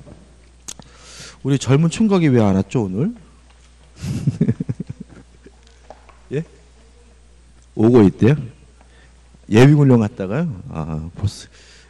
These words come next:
예비군, 아우, 부럽다, 갑자기.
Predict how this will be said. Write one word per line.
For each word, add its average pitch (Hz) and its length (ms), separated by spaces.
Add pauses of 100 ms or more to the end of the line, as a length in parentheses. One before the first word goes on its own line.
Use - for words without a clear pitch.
(140)
예비군, 101 640 (360)
아우, 117 260 (200)
부럽다, 135 420
갑자기. 98 460